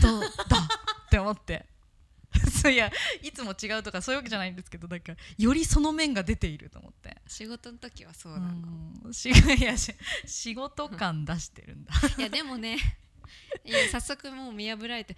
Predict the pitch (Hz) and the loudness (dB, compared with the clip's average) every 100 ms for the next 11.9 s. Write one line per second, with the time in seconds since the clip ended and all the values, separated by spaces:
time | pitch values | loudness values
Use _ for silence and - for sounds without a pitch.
0 | - - 320 254 226 - _ _ _ _ | -18 -16 -12 -10 -10 -12 _ _ _ _
1 | _ - 285 247 233 214 190 180 _ _ | _ -8 -8 -8 -6 -6 -6 -12 _ _
2 | - - - - - _ - - 320 359 | -14 -12 -12 -16 -20 _ -12 -6 -2 -2
3 | 349 370 339 - _ - - - - 202 | -4 -8 -8 -18 _ -16 -16 -18 -10 -8
4 | - - 226 226 196 180 175 311 - - | -6 -6 -4 -4 -4 -6 -4 -4 6 8
5 | - 262 285 285 349 311 311 277 254 247 | 8 8 8 8 6 2 0 -2 -2 -2
6 | 214 233 240 254 262 180 151 147 - - | -2 -2 -2 -4 -4 -4 -4 -8 -12 -20
7 | - - 233 226 - 190 185 185 175 165 | -20 -14 -14 -14 -14 -14 -14 -12 -10 -8
8 | 180 - - 226 262 247 156 147 220 240 | -12 -10 -8 -2 0 2 0 -2 -6 -8
9 | 214 202 147 - - - 226 247 254 262 | -8 -8 -10 -12 -14 -10 -4 0 2 0
10 | 294 220 202 190 202 196 - 190 190 180 | 0 -4 -4 -2 -2 -2 0 0 0 -4
11 | 165 156 151 151 147 156 160 147 | -8 -8 -8 -6 -6 -4 -6 -8